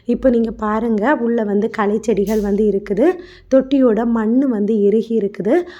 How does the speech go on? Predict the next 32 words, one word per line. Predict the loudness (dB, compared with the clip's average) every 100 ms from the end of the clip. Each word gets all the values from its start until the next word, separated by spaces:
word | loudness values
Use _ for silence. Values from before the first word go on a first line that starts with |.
| -8
ஆனா | -2 0 0
கூட | 0 -2 -4
செடி | -2 -2 0
நல்ல | 0 -2 -4 -4 -4
கண்டிஷன்ல | -2 -2 -2 -4 -4 -4
வந்து | -4 -6
பூக்கள் | -4 -4 -2
வந்து | -6 -4 -4 -4
கொடுத்துட்டு | -4 -4 -8 -8
இருக்குது. | -8 -4 -2 -2 -4 -16 -12
இது | -2 0 0
கிட்டத்தட்ட | -2 -2 -2 -2 -4 0 0
ஒரு | 0 -2
கிரீப்பர் | -2 -4 -2 -2 0
வெரைட்டி | 0 -2 -2 -4
அப்படிங்கிறதுனால, | -2 -2 -2 -4 -4 -6 -2 -4 -4 -8 -12
இதை | -2 0 0
தாங்கி | -4 -2 2 2
பிடிக்கிறதுக்கு | 0 -2 -4 -4 -4 -2 0
நம்ம | 0 0 0
உள்ளேயே | 0 2 2 2
ஒரு | 0 -4 -4
பைப் | -2 -4 -4
வந்து | -4 -2
அரேஞ்ச் | -2 -2 -4 -6 -8
பண்ணியிருக்கிறோம். | -6 -4 -6 -2 0 0 -2 -18 _ _ _ _ _ _ _
நீங்க | 2 4 4
இந்த | 4 4
மாதிரி | 4 2 2 2 2
பெருசா | 2 2 2 2
வளர்க்கல | 2 2 0 -2 -2 0
அப்படின்னா, | 0 0 0